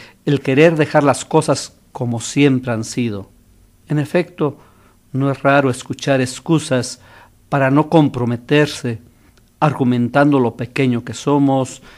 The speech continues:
la escasez de los medios o nuestra gran ignorancia,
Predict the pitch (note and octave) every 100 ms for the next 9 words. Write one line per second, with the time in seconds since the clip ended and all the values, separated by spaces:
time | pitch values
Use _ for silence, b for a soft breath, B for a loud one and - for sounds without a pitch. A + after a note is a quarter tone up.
0 | b b D3 C#3 A#2+ - A#2+ - C3+ C3
1 | B2 A#2+ - C#3 C#3+ D3 D3+ D3+ D3 D3+
2 | D3 - B B B - D3+ C#3+ C#3 C3+
3 | C3+ C3 C3 - - C3 B2 B2+ E3 F3+
4 | D#3+ A#2 A#2 A#2 D3+ D#3+ D#3+ - D#3+ D3+